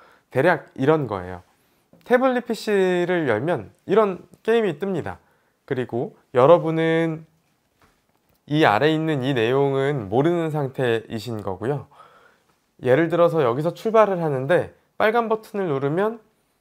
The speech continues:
여러분은 이걸 몰라요. 근데 여기서 출발을 하는데 빨간 버튼을 누르면 오른쪽으로 두 칸이 이동을 합니다. 그 다음 주황 버튼을 누르면 아래로 두 칸을 이동을 하고요.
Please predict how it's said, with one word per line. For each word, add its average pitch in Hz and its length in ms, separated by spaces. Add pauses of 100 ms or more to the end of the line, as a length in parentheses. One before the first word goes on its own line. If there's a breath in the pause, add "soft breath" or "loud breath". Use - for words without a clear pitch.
(720)
여러분은 180 480
이걸 151 240
몰라요. 110 560 (220)
근데 175 440 (320 soft breath)
여기서 160 300
출발을 208 500
하는데 214 500 (200 loud breath)
빨간 214 320
버튼을 214 340
누르면 160 720
오른쪽으로 165 640
두 127 160
칸이 196 260
이동을 113 320
합니다. 107 320 (580)
그 131 120
다음 190 280 (280 soft breath)
주황 180 260
버튼을 185 320
누르면 156 420
아래로 170 440
두 - 100
칸을 135 380
이동을 110 360
하고요. 127 360